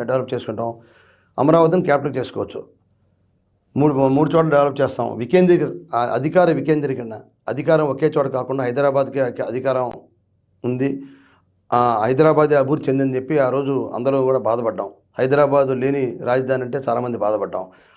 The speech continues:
అటువంటి హైదరాబాద్ని మనం మూడు చోట్ల చేద్దాం. మూడు హైదరాబాద్ లాగా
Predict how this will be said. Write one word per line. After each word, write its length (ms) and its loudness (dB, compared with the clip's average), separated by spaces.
అటువంటి 280 2
హైదరాబాద్ని 800 4
మనం 220 0
మూడు 160 2
చోట్ల 200 4
చేద్దాం. 440 0
మూడు 160 -2
హైదరాబాద్ 400 0
లాగా 440 -2